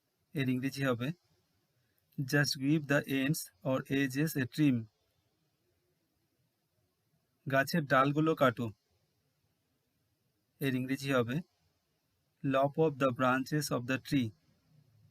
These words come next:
or chop off or chop down the branches of the tree। সবজি কাটার বিভিন্ন রকমের ইংরেজি হতে পারে। এখানে কিছু দেখানো হলো,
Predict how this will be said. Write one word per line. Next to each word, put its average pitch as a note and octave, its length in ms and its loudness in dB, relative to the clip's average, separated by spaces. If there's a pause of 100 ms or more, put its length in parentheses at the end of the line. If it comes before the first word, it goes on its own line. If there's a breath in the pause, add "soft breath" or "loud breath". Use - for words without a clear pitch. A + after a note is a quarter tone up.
(1000)
or B2+ 300 4 (800)
chop C#3 320 2
off B2+ 220 2 (560)
or C3 120 0
chop C#3+ 380 0
down C3+ 300 2
the C3+ 120 4
branches C3 520 0 (120)
of B2 80 -4
the C3+ 120 -2
tree। B2+ 300 0 (1300)
সবজি D#3 380 2
কাটার F3 260 4
বিভিন্ন D3 360 4
রকমের D#3+ 360 2
ইংরেজি C#3+ 340 6
হতে C#3 220 2
পারে। A2+ 260 0 (480)
এখানে D3 300 4
কিছু D3+ 260 0
দেখানো C3 420 2
হলো, A2+ 240 -2